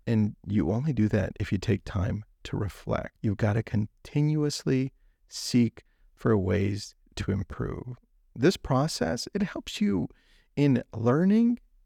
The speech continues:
specifically new things, but it also helps you with unlearning ways or things that you shouldn't really be doing anymore, or outdated methods, even beliefs. But if you don't take time to reflect,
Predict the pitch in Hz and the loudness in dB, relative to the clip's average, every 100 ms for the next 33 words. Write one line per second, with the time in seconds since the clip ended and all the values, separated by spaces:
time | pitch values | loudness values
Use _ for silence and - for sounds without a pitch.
0 | - - - - 120 233 226 107 95 110 | -16 -12 -10 -2 0 2 2 2 2 4
1 | 156 - 139 175 101 95 107 98 - 110 | 2 0 0 2 2 2 0 0 -2 0
2 | 113 175 240 285 247 262 240 - 190 165 | 0 -2 -4 -4 -4 -4 -6 -2 0 2
3 | 135 120 127 101 90 110 160 101 110 120 | 4 2 2 2 0 -2 -4 -4 -4 0
4 | 127 147 135 131 - _ - 101 95 - | 2 4 2 0 -6 _ -6 -2 -2 0
5 | 131 113 110 107 _ _ - 113 107 - | 2 4 2 -2 _ _ -8 -4 -4 -6
6 | _ _ _ 151 160 - 180 151 - - | _ _ _ 2 2 6 6 6 0 -2
7 | 104 139 127 113 113 107 104 101 92 95 | 2 4 4 2 2 2 2 2 0 0
8 | 98 95 101 143 156 - 135 180 - 131 | -2 -2 0 4 2 2 -4 -4 0 2
9 | 117 101 98 98 - - 90 87 - - | 2 0 0 -2 -2 -4 -4 -6 -12 -16
10 | _ _ _ _ 120 131 214 220 214 107 | _ _ _ _ -2 2 2 4 4 2
11 | 185 - - - - - 113 113 113 127 | -2 -6 -12 -18 -6 0 2 4 2 0
12 | 139 123 127 117 98 92 - - 110 117 | 0 0 0 2 2 0 -2 -4 0 0
13 | 185 _ - | -2 _ -20